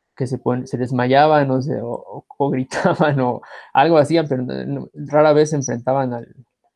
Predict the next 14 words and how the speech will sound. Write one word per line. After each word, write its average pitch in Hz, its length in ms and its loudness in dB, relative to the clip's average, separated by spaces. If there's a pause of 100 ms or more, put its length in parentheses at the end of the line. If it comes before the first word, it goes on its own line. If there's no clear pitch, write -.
(520)
así 139 180 -6
directamente 135 640 0
como, 113 380 -14
como, 123 360 -12
como 123 140 -6
en 123 60 -6
el 120 80 -10
concepto 135 360 -8
que 151 100 -12
tenemos 131 280 -6
de 127 100 2
héroe. 151 240 -2 (880)
Eh, 127 580 -2 (540)
y 190 640 -2